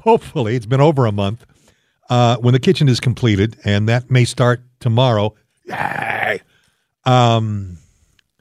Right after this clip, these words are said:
I probably will be able to move back into the house and finally get everything out of the garage and move into the house.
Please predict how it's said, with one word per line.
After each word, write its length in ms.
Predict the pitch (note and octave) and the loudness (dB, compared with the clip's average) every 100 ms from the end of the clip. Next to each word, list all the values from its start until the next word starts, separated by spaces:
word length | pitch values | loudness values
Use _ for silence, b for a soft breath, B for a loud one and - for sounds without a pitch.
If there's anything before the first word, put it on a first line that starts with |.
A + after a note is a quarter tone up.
| _ _ _ _ _ _ - | _ _ _ _ _ _ -2
I 240 | C3 B2+ | 0 0
probably 1080 | - - D3 G#3 B3 A#3+ G#3 G3 F#3+ F#3 E3+ | -2 0 4 4 4 2 2 2 2 2 2
will 160 | D#3+ | 0
be 160 | D3 C#3+ | 2 2
able 120 | C3 | 2
to 40 | A#2+ | 4
move 240 | A#2+ A2+ | 4 4
back 240 | A#2 A2+ | 0 0
into 160 | A#2+ G2+ | -2 0
the 80 | G2 | 0
house 260 | G#2+ A2+ | 0 0
and 100 | A2 | -2
finally 280 | G#2+ A2+ A2 | 0 0 0
get 160 | G#2 A2 | -2 0
everything 280 | A#2+ A#2 A2 | 2 2 2
out 100 | A2 | 2
of 60 | |
the 80 | G#2+ | 0
garage 320 | A2 G#2+ A2 | 0 0 0
and 80 | A2 | 0
move 160 | A2+ C3+ | 2 2
into 180 | D3+ | 2
the 80 | G2 | 0
house. 400 | F2+ D#2+ C#2+ - | -2 -6 -12 -20